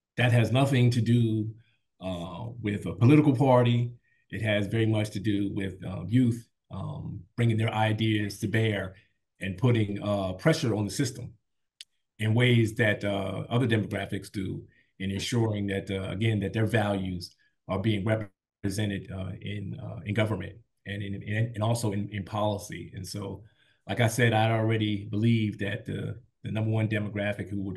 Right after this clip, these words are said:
determine the, the next president of the United States will be the eighteen and twenty-four demographic. And so young people are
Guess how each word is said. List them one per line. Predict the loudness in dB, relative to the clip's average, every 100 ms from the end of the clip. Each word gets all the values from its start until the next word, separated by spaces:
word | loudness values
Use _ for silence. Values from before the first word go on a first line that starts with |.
| -6
determine | -2 0 0 -2 -6
the, | -10 -8
the | -6
next | -6 -6
president | -4 -4 -4
of |
the | -6
United | -6 -8
States | -8 -8 -8
will | -8 -8
be | -8 -12 -18 -20 -14
the |
eighteen | -6 -4 -4 -6 -6
and |
twenty-four | -8 -8 -8 -10 -8
demographic. | -10 -10 -10 -10 -12
And | -14
so | -12 -10 -12 -14 _ _ _ -20 _ _ _ _
young | 4 6
people | 6
are | 6